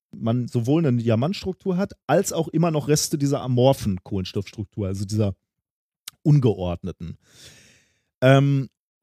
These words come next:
und das ist jetzt interessant, weil das ist im Grunde genommen das, was wir hier schon in unseren Laboren auch schon relativ lange machen, mit anderen Verfahren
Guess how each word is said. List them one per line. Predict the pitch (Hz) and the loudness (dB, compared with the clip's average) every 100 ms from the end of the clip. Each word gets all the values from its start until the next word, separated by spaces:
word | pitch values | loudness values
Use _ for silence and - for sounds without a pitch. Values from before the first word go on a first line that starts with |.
| _ | _
und | 135 135 | -2 2
das | 180 | 4
ist | 262 214 | 4 4
jetzt | 208 | 2
interessant, | 185 175 - 247 196 180 - | 0 -2 -2 0 -2 -2 2
weil | 131 | 2
das | 139 160 | 4 2
ist | 160 | 0
im | 165 | -2
Grunde | 147 170 | 0 0
genommen | 170 151 147 | 0 -2 -2
das, | 147 160 | -2 -2
was | 143 | -2
wir | 151 | 0
hier | 143 143 | 0 0
schon | - 143 139 | -2 -6 -4
in | 131 | -4
unseren | 135 135 | -2 0
Laboren | 131 127 131 131 | 0 0 -2 -4
auch | 170 | -6
schon | - 101 | -4 -2
relativ | 104 101 110 - | -2 -2 -4 -6
lange | 104 110 | -4 -2
machen, | 120 - 170 - | -4 -4 -8 -4
mit | 131 | -4
anderen | - 127 107 | -2 0 -2
Verfahren | - 90 123 160 226 240 | -2 -4 -2 -2 -4 -6